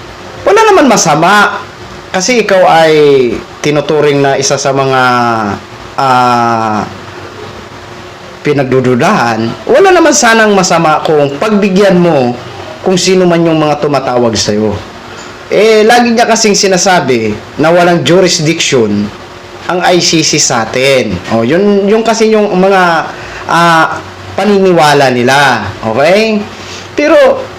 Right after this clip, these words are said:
kung ako, bakit hindi ko pagbigyan? Kung interview lang naman, di ba? Kung kunan ako ng statement, yung mga ganon-ganon, eh, kasi alam naman natin kung bakit siya hindi nagbibigay ng,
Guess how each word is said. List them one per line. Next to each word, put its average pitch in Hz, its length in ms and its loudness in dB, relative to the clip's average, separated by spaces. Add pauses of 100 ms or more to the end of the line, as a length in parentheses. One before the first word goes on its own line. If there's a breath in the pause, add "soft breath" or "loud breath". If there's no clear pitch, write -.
(120)
kung 247 160 0
ako, 247 400 4
bakit 277 320 0
hindi 339 140 2
ko 359 100 0
pagbigyan? 208 560 0 (480)
Kung 208 400 0 (160)
interview 175 480 0
lang 147 160 2
naman, 131 320 0 (320)
di 123 160 0
ba? 135 320 0 (320 loud breath)
Kung 175 320 0
kunan 147 320 2
ako 131 160 -2
ng 131 120 -2
statement, 226 680 0
yung 151 160 0
mga 127 160 0
ganon-ganon, 208 640 2 (400 loud breath)
eh, - 80 -4
kasi - 240 0
alam 202 160 2
naman 196 240 2
natin 185 320 0
kung 170 160 -2
bakit 170 320 0
siya 165 160 -2
hindi 151 160 0
nagbibigay 135 560 2
ng, 131 160 -2